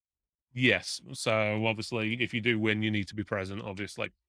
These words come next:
We'll go a bit more into that, but that's Gamers Beat Cancer, so very good charity. They've got proper charity number and everything on there. You can see at the bottom, uh, of the screen. Uh, let's get it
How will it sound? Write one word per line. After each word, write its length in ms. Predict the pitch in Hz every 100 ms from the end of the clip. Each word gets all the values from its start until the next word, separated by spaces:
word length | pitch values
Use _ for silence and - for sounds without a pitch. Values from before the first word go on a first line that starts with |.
| _ -
We'll 180 | 131 131
go 140 | 135
a 60 | 131
bit 160 | 135
more 220 | 135 127 117
into 200 | 110 113
that, 160 | 113
but 60 | 123
that's 240 | 135 156
Gamers 440 | - 165 156 135 123
Beat 220 | 147 135
Cancer, 500 | - 143 120 123 123
so 380 | 113 123 120 120 - - _
very 200 | 160 156
good 160 | 139 131
charity. 640 | - 139 123 120 - 131
They've 100 | 123
got 200 | 135 156
proper 180 | 139 117
charity 420 | - 120 117 -
number 300 | 117 117 117
and 80 | 113
everything 340 | 110 110 117
on 220 | 113 113 113
there. 140 | 113
You 280 | 113 110 107
can 140 | 113
see 180 | - 120
at 100 | -
the 40 |
bottom, 460 | 107 113 110 107 107 _ _ _
uh, 440 | - 113 110 107 117
of 200 | - 123 104
the 80 | 113
screen. 920 | - - - 135 127 123 123 123 123 -
Uh, 480 | 110 110 110 110 110
let's 220 | 110 -
get 140 | 113
it 100 | 107